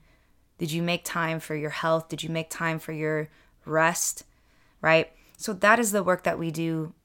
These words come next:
not only in Roots and Fruits, but here on this podcast, right? It's my, my calling and my mission to get this word out to you, right? I'm sure you listen to a lot of different people,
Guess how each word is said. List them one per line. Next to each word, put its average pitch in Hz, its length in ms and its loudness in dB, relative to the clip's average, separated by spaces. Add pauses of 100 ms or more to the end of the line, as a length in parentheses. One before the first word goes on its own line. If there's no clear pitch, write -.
(240)
not 240 220 2
only 208 240 0
in 165 140 -2
Roots 180 240 0
and 151 100 -4
Fruits, 240 300 -2
but 185 140 0
here 226 300 2
on 190 120 2
this 170 180 -2
podcast, 175 720 -4 (500)
right? 180 300 4
It's - 200 -2
my, 196 360 0 (320)
my 170 400 0
calling 190 540 2
and 151 140 -2
my 170 220 0
mission 165 760 -4 (220)
to 175 100 -6
get 165 260 -4
this - 220 -6
word 160 300 0
out 156 320 2 (340)
to - 140 -6
you, 151 360 -4 (680)
right? 170 300 2 (240)
I'm 165 100 -2
sure 208 220 -2
you 196 120 0
listen 185 320 -2
to 170 140 -6
a 165 40 2
lot 165 260 2
of 165 100 -4
different 160 320 -6
people, 165 520 -4